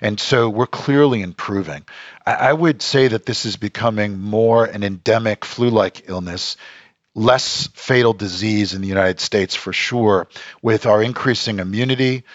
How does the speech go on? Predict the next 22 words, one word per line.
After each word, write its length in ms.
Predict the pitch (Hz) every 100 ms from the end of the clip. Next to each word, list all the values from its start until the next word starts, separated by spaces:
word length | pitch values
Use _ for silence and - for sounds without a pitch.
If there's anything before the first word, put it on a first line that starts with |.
| _
our 100 | -
therapeutics, 800 | 104 - 110 104 - 110 104 -
but 160 | - 101
it's 180 | 101 -
not 260 | 110 107
behind 400 | - 85 95 90
us. 280 | 85 85 - - - -
I, 100 | 117 - -
I'll 140 | 110
just 400 | 117 139 - - _ _ _ _ _ -
close 260 | 139 143
by 100 | 135
saying 220 | 107 131
it's 220 | 110 101 120
not 240 | 139 -
behind 480 | 120 110 123 127 120
us 160 | 107
because 420 | - 104 - 110 - - - -
shortages 640 | - 139 135 139 127 120
persist 520 | - 107 - 107 -
in 140 | 87 87
nursing, 580 | 104 123 - 131 127